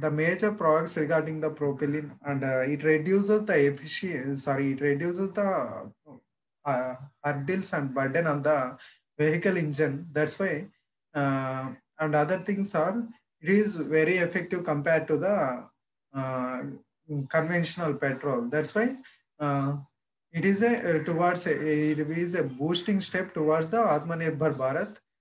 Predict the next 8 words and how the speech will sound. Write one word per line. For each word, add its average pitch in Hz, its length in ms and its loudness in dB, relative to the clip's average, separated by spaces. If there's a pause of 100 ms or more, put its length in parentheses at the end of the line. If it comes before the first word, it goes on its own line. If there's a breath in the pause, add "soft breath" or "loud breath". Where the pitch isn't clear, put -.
(220)
and, 139 200 0
uh, 131 460 0
thus 202 420 0
it 160 260 -6
saves 170 400 2
some 143 240 0
money, 147 380 -2 (640)
uh, 139 560 -2